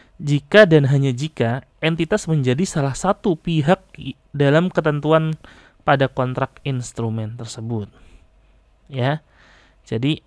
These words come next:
ada entitasnya itu menjadi salah satu pihak, artinya dia adalah pihak yang berhutang tentunya. Dia pihak yang memiliki liabilitas. Nah, tadi pengukurannya ada amortized cost dan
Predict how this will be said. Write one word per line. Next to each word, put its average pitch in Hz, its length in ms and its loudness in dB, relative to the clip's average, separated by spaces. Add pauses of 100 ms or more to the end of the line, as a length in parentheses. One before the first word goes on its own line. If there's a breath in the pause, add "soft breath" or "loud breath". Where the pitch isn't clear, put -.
(140)
ada 123 240 -2
entitasnya 131 560 -6
itu 190 240 2
menjadi 135 240 0
salah 135 240 -2
satu - 80 -8
pihak, 156 480 -2
artinya 135 320 -6
dia 143 160 4
adalah 127 220 0
pihak 135 260 -4
yang 127 80 -4
berhutang 120 480 -4
tentunya. 113 480 -8 (920 soft breath)
Dia 127 240 -6
pihak 131 240 -4
yang 120 160 -2
memiliki 113 240 -4
liabilitas. 110 880 -8 (880 loud breath)
Nah, 123 80 -2
tadi 120 240 2
pengukurannya 151 560 4
ada 139 80 2
amortized 131 400 -2
cost 202 320 2
dan 135 320 0